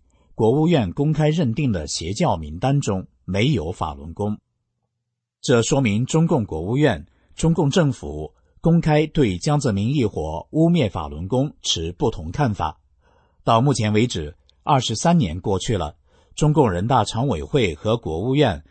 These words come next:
没有一个公开通知说不让练法轮功。因此，所谓的政府不让练法轮功，压根儿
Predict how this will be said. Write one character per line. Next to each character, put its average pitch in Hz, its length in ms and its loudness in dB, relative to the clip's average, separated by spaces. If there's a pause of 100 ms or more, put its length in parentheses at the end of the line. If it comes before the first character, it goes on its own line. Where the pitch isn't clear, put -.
(200)
没 123 160 2
有 120 120 2
一 82 140 -4
个 117 180 2
公 101 200 -2
开 107 180 -2
通 107 220 -2
知 104 320 -4 (200)
说 117 300 2
不 92 240 -6
让 135 220 2
练 87 180 -4
法 80 180 -6
轮 71 220 -10
功。 110 220 -2 (640)
因 131 160 2
此， 78 320 -4 (160)
所 85 300 -2
谓 170 180 2
的 107 160 0
政 156 260 2
府 73 380 -10
不 90 160 -4
让 156 200 2
练 135 200 2
法 78 180 -6
轮 73 240 -10
功， 127 260 0 (360)
压 143 260 2
根 139 160 0
儿 175 180 0